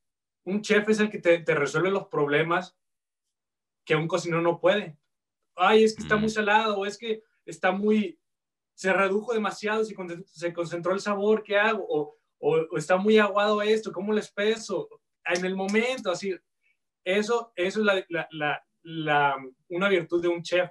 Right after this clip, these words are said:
Speaker 1: pues. Porque sí,
Speaker 2: Ok.
Speaker 1: puedes decir, "Soy muy buen cocinero", pues sí,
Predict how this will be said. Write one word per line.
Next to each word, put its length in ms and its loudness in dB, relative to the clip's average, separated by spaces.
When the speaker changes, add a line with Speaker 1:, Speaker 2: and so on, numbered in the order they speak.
Speaker 1:
pues. 360 -6
Porque 220 0
sí, 240 4
Speaker 2:
Ok. 60 -10
Speaker 1:
puedes 220 4
decir, 240 -4
"Soy 180 6
muy 140 4
buen 180 2
cocinero", 600 0
pues 180 -8
sí, 340 -4